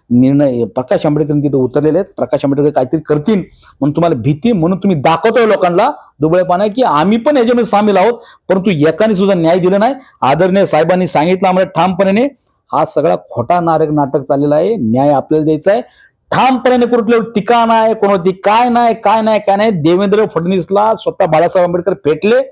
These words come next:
म्हणले तुम्ही जे जे पोलीस असतील त्याच्यावरती कठोर कारवाई करा, त्यांना काहीतरी तुम्ही गुन्हा दाखल करून टाका आणि न्याय द्या. परंतु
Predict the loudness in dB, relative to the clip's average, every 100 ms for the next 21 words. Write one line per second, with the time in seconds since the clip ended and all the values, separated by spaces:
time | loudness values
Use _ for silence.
0 | -12 _ _ -2 0 2 2 0 0 0
1 | 0 0 0 -2 -2 -4 -4 -2 -2 -2
2 | -2 -2 -4 _ -4 0 0 0 -2 -2
3 | -2 -2 0 2 2 2 2 0 -2 -8
4 | _ -4 0 0 2 0 0 -2 0 0
5 | -2 -4 -14 -6 -2 0 2 0 2 2
6 | 2 2 0 -2 -6 -6 0 2 2 2
7 | 2 0 -4 -18 _ _ _ _ -2 0
8 | 0 -4 -2 -2